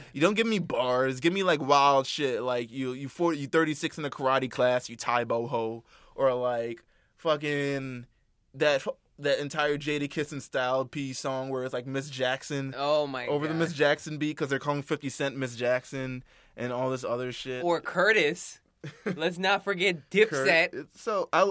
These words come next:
Speaker 1: I love funny, hilarious
Speaker 2: First of all, first of
Speaker 1: disses.
Speaker 2: all, first of all, when Cameron decided to dress a man in a gorilla suit and have him
Speaker 1: <laughs>
Speaker 2: impersonate fifty Cent in front of what is a mock judge, jury, and bailiff,
Speaker 1: Right.
Speaker 2: I was weak.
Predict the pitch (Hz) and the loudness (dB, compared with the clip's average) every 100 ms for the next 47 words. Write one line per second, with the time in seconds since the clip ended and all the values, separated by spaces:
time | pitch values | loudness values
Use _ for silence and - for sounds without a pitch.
0 | 160 170 180 202 185 - 170 160 151 139 | 6 8 10 10 8 4 4 4 4 0
1 | 135 127 131 160 147 135 120 175 165 139 | 4 6 6 2 0 0 0 0 0 -4
2 | 123 - 135 - 117 104 - 147 156 160 | -4 -4 -8 -8 -10 -10 -10 -4 0 0
3 | 160 - 196 220 214 202 196 165 - 170 | -2 -2 0 0 2 2 0 -4 0 2
4 | 156 143 143 143 147 147 156 143 147 156 | 2 0 -8 -6 -4 -2 -4 -4 -4 -2
5 | 139 135 139 170 180 185 185 165 - 139 | -2 -4 -4 -4 -2 0 0 0 -4 -8
6 | 120 - 147 151 220 190 226 160 151 - | -10 -8 -8 2 4 8 6 6 2 0
7 | 180 170 175 165 160 180 - 190 143 156 | 0 0 0 0 -2 -6 -6 -4 -2 -2
8 | 120 - - - - 175 170 - 202 190 | -4 -10 -16 -16 -6 -4 -4 0 2 2
9 | 185 151 170 165 165 143 147 151 165 202 | 0 0 0 0 0 0 0 2 2 2
10 | 185 156 147 165 175 165 143 143 156 151 | -2 -4 2 2 2 -6 -8 -6 -2 -2
11 | 147 - 143 139 135 123 - 139 143 139 | -2 -4 -2 -2 -2 -8 -14 -2 0 0
12 | 117 127 - - 131 113 - _ _ _ | -2 -6 -10 -8 -4 -2 -4 _ _ _
13 | _ 156 170 175 170 170 160 139 131 113 | _ 2 6 8 8 6 2 -4 -8 -12
14 | - | -14